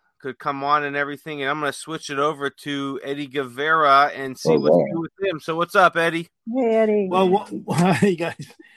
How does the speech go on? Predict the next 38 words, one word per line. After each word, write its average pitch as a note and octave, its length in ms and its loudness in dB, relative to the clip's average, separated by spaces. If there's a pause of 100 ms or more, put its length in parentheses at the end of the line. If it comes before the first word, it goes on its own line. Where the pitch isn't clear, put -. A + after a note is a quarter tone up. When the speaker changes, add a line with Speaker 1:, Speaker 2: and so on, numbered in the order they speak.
(140)
Speaker 4:
One F#3 180 -4
of A3 100 2
the G#3+ 100 2
things G3+ 240 -4
I'm F#3+ 100 -6
gonna F#3 180 -2
say, F#3 280 -8
though, D#3+ 140 -8
is C#3 100 -18
kinda D#3 240 -14
funny E3+ 280 -10
'cause C#3+ 260 -12
when C#3+ 140 -14
you're C#3+ 100 -12
talking E3+ 260 -12
about D#3 220 -12
that D3+ 160 -10
loud D3+ 400 -8
thunder, D#3 460 -12 (460)
I D3 100 -16
wonder F#3 340 -10
if F3 180 -10
it's D#3+ 140 -14
the D3 80 -20
same F3 280 -8
one E3 120 -8
that D3+ 100 -6
woke E3 300 -4
up E3 80 -10
my D3+ 180 -10
daughter, D#3 440 -6
um, C#3 400 -12
not D#3 180 -6
last D3+ 240 -10
night, E3 220 -8
the C#3+ 80 -14
night C#3+ 260 -14
before. E3 540 -6